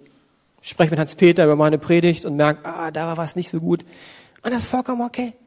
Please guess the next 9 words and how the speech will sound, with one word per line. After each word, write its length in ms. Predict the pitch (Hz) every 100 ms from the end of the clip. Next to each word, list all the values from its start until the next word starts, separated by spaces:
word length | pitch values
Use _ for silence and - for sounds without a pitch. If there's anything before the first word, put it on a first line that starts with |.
| _ _ _ _ _ _ _ _ _
Ich 80 | -
kann 120 | 202
ja 80 | 196
ganz 200 | 220 208
entspannt 360 | 190 185 190
vorne 320 | - 196 220 185
sitzen, 380 | 202 - 202 196 - - _
weil 120 | 180 170
Gott 320 | 214 254